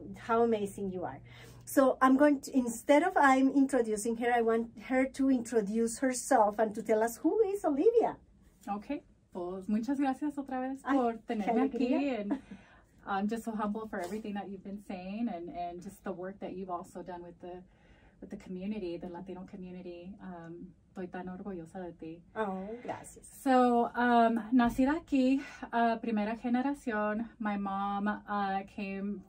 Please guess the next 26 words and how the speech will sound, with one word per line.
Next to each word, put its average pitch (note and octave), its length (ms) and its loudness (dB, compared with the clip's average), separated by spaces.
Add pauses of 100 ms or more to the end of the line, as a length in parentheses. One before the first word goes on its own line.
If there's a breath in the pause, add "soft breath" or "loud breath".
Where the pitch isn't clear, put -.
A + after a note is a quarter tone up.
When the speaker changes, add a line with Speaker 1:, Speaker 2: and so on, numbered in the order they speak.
(120)
Speaker 2:
from F#3 500 -6
Mexico, G#3+ 600 -2
uh, F#3 200 -8
Matamoros, F#3+ 480 -10
Tamaulipas. F#3+ 540 -8 (580)
Speaker 1:
Oh. A#3 240 -6
Speaker 2:
Uh, G3 140 -2 (140)
Spanish G3 380 -6
has F#3+ 120 -12
been F#3+ 140 -12
my F#3+ 140 -10
s-, - 260 -20 (100)
my F#3+ 140 -8
first G3 280 -10
language. F#3+ 360 -8
My G3 120 -8
dad F3+ 200 -6
also F3+ 320 -8
immigrated F3+ 600 -12
here. F3+ 360 -10 (500 soft breath)
Speaker 1:
Is B3+ 240 -4
he A#3 140 -6
from A#3 180 -4
Mexico A#3+ 380 -8
as B3+ 80 -10
well? C#4 180 -8